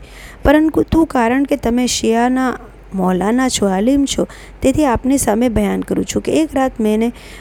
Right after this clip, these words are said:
રસૂલે ખુદા સલ્લલ્લાહુ અલૈહિ વસલ્લમને સપનામાં હાજર જોયા અને આપ બેઠા હતા અને આજુબાજુ આપના દસ વીસ માણસો બેઠા હતા. હું પણ તે બેઠકમાં હતો. આપ હઝરત સલ્લલ્લાહુ અલૈહિ વસલ્લમ ફરમાયું કે તમારામાંથી કોણ છે કે જે મારા પર વધારે સલવાત મોકલે છે?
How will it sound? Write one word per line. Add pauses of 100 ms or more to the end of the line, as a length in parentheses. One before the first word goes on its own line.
(120)
રસૂલે
ખુદા
સલ્લલ્લાહુ
અલૈહિ
વસલ્લમને
સપનામાં
હાજર
જોયા (600)
અને
આપ
બેઠા
હતા (120)
અને
આજુબાજુ
આપના
દસ
વીસ
માણસો
બેઠા
હતા. (400)
હું
પણ
તે
બેઠકમાં
હતો. (580)
આપ
હઝરત
સલ્લલ્લાહુ
અલૈહિ
વસલ્લમ
ફરમાયું
કે
તમારામાંથી
કોણ
છે
કે
જે
મારા
પર
વધારે
સલવાત
મોકલે
છે?